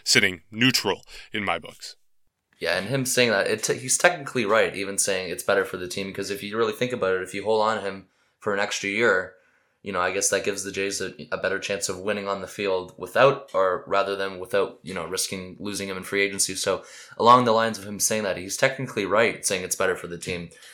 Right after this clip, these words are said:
Speaker 2: And again, the fans, once that date hits, and he sh-, he should be called up by then, then I think that, you know, everything about this whole,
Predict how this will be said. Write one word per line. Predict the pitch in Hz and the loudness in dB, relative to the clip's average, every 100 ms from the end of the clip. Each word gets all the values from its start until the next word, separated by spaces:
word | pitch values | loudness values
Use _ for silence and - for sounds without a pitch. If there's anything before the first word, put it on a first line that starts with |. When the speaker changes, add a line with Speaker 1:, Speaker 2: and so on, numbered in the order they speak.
| - - | -20 -16
Speaker 2:
And | - 95 95 | -8 -4 -4
again, | 98 98 92 80 | -2 -2 -4 -8
the | 95 | -4
fans, | 110 113 110 107 - - | -2 0 -2 -8 -10 -6
once | 101 110 - | -2 2 4
that | 113 107 | 4 2
date | 107 107 107 | 0 0 -4
hits, | 110 110 | -4 -4
and | 101 90 | -6 -8
he | 104 | -6
sh-, | 101 - - | -4 -4 -8
he | 101 | -12
should | 98 117 104 | -6 -6 -6
be | |
called | 101 107 101 | 0 0 2
up | 117 120 | 0 2
by | 92 | 0
then, | 95 107 95 | 0 -4 -4
then | 92 92 - - - _ | -8 -10 -18 -20 -20 _
I | 95 | -4
think | 95 104 95 | -2 -2 0
that, | 90 - | 0 0
you | 95 | -4
know, | 87 | 0
everything | 92 95 98 95 | 0 0 -4 -4
about | 90 92 | 0 0
this | 90 - | 0 -2
whole, | 98 92 90 - | 2 2 2 -2